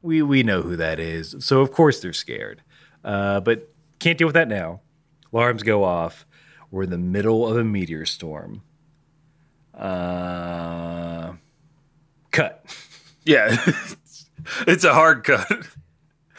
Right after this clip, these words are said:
Speaker 2: It's a very hard cut. And I, it got me 'cause I looked at my notes as you were finishing that sentence and you were like, "Cut." And I was like, "Wait, why did I say Goku screaming?" Oh, yeah, because we're back on Earth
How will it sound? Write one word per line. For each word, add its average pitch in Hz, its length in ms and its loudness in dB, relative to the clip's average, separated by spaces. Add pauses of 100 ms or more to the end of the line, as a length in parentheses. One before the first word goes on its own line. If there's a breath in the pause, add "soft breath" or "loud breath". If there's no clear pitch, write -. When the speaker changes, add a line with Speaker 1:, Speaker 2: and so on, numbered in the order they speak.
(340 loud breath)
Speaker 2:
It's 175 160 0
a 180 80 6
very 185 260 6
hard 165 300 4
cut. 139 320 2 (180)
And 175 140 4
I, 165 260 2 (300)
it 156 180 0
got 160 320 4
me 139 200 4
'cause 120 160 4
I 113 80 6
looked 123 200 4
at 139 100 6
my 113 120 6
notes 107 540 4
as 113 220 2
you 107 80 2
were 104 100 4
finishing 107 420 2
that 101 220 2
sentence 101 320 2
and 98 240 0
you 113 100 2
were 104 80 6
like, 92 140 0
"Cut." 120 180 2
And - 80 -4
I - 20 4
was 101 120 0
like, - 260 -2
"Wait, 95 200 -10 (240)
why 120 140 -8
did 143 60 -2
I 147 60 0
say 143 160 0
Goku 131 320 0
screaming?" 101 420 0 (240 loud breath)
Oh, 208 140 6
yeah, 240 420 4
because 123 260 -4
we're 139 120 6
back 143 280 2
on 160 200 4
Earth 110 400 2